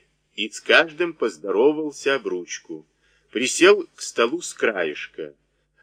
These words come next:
от переднего угла отказался, хотя там ему освободили место. Гости притихли и прибрались. Бабы спрятали свои руки на коленях, перебирая под столом кисти скатерти.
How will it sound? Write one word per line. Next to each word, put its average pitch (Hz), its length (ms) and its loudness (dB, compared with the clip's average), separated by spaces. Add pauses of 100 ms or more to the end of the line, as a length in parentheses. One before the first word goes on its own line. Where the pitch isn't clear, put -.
от 101 240 -2
переднего 104 540 -4
угла 95 520 0
отказался, 127 920 0
хотя 90 380 -6
там 131 280 -4
ему 170 280 -6
освободили 92 680 -8
место. 76 460 -16 (840)
Гости 151 300 0
притихли 156 880 -4 (100)
и 110 180 -10
прибрались. 110 840 -10 (460)
Бабы 107 300 0
спрятали 87 520 -4
свои 80 300 -6
руки 78 480 -10
на 82 100 -20
коленях, 113 520 -6 (440)
перебирая 90 600 -4
под - 180 -12
столом 90 420 -6
кисти - 640 -14
скатерти. - 760 -14